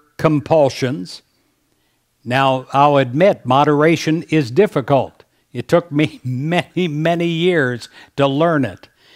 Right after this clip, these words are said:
When I was a young man, I always thought more is better. It's especially difficult, moderation,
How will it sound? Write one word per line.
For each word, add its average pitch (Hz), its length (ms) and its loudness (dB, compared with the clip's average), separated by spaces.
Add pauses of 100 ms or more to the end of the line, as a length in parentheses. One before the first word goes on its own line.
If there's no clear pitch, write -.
(260)
When 110 120 -10
I 131 120 0
was 139 200 -4
a 135 40 0
young 156 400 2
man, 156 300 2
I 143 220 0
always 156 380 -2
thought 143 440 -2 (200)
more 175 520 0 (340)
is 175 220 4
better. 123 600 -2 (1200)
It's - 240 -2
especially 208 720 0
difficult, 147 680 0 (560)
moderation, 156 960 0